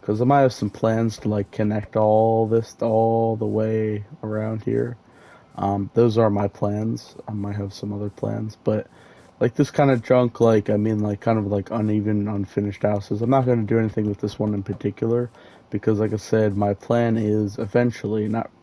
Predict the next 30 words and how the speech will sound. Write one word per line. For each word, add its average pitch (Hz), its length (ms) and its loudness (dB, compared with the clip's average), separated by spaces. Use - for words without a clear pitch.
really - 260 -4
in 123 140 -12
today's 120 360 2
episode, 139 480 0
but - 180 -10
'cause 110 220 0
it 113 80 4
would 101 120 -2
take 110 220 2
a - 60 0
little 104 160 0
bit 107 140 -2
longer, 110 560 -2
but 107 260 0
throughout 143 380 6
time, 120 460 4
I'm 110 180 -2
gonna 107 240 0
start 110 500 2
connecting, 113 600 0
'cause, 104 260 -2
um, 107 320 -2
this 135 220 -2
is 113 160 -4
the 110 80 -2
bedroom. 107 560 0
This - 180 -8
is 107 80 -2
my 110 160 2
bedroom. 107 540 -4